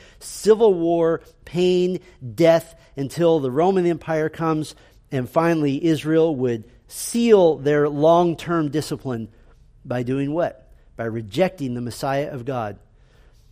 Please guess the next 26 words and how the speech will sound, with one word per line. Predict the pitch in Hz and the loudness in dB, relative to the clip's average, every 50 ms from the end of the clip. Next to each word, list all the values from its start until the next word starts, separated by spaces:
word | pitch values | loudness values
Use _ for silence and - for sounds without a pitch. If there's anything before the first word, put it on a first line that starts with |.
| - - _ - | -20 -20 _ -2
Theoretically, | 226 240 226 175 139 131 143 175 214 208 - 214 214 175 | 4 4 4 6 6 4 4 4 2 2 0 -2 -2 0
and | 143 165 | -2 -2
this | 170 - | -6 -6
is | 151 123 | -6 -6
a | 123 113 | -4 -2
long | 113 123 131 147 160 165 160 156 | -2 0 0 2 0 0 -2 -2
talk | - 160 165 165 165 | -2 -2 -2 -2 -2
for | - 135 127 | -6 -8 -8
another | 117 120 135 143 151 147 | -6 -6 -6 -4 -6 -6
time, | 127 - 143 147 160 160 147 | -6 -6 -6 -6 -6 -8 -8
theoretically, | - - 185 175 151 127 127 139 160 175 - 180 196 202 190 - - _ _ _ _ _ _ _ _ _ _ _ _ | -8 -4 -2 -2 0 0 -2 -2 -4 -4 -4 -4 -4 -4 -4 -8 -14 _ _ _ _ _ _ _ _ _ _ _ _
had | - 160 160 151 147 139 120 104 | -4 -2 0 0 0 -2 -4 -6
Jesus | 98 120 165 208 208 135 147 143 120 - - - | -6 -4 -2 -2 -2 -2 -4 -6 -6 -8 -10 -14
ridden | 127 110 123 151 180 190 208 226 220 226 220 | -10 -4 2 2 2 4 2 -2 -4 -6 -6
into | - 185 190 190 190 - - 202 196 202 - - - _ - _ _ | -6 -4 -4 -4 -6 -8 -8 -8 -8 -8 -10 -14 -20 _ -20 _ _
Jerusalem | - 160 165 160 170 180 - - - 131 120 101 90 87 - _ _ _ _ _ _ _ - _ _ _ | -8 -4 2 2 4 2 2 0 -6 -10 -10 -10 -12 -16 -20 _ _ _ _ _ _ _ -20 _ _ _
and | 180 156 135 - - _ | -2 -2 -2 -2 -4 _
all | - 196 185 190 202 226 240 240 254 240 | 4 6 8 10 10 10 10 8 8 6
of | - 196 180 147 151 - - | 4 0 0 0 -6 -4 2
Israel | 196 196 208 160 127 160 160 143 123 110 98 - _ _ - _ _ _ _ _ _ _ - - - - | 4 4 4 4 0 -2 -4 -2 -4 -6 -8 -14 _ _ -20 _ _ _ _ _ _ _ -20 -20 -20 -18
bowed | 131 - - 170 165 180 208 226 180 | -8 0 4 4 6 8 6 6 4
before | 170 196 190 - 185 190 196 190 | 2 0 -2 0 0 0 0 0
him | 156 143 143 123 107 101 - _ _ _ - - _ _ | 0 -2 -6 -6 -8 -12 -16 _ _ _ -20 -20 _ _
and | - 156 151 147 143 | -2 -2 -2 -2 -2
humbled | - - 175 220 240 240 240 220 175 | -4 2 2 2 4 6 4 4 4
themselves | 151 160 143 - - - 165 151 135 120 117 104 - | 2 -4 -8 -8 -8 -6 -4 -2 -2 -4 -4 -8 -14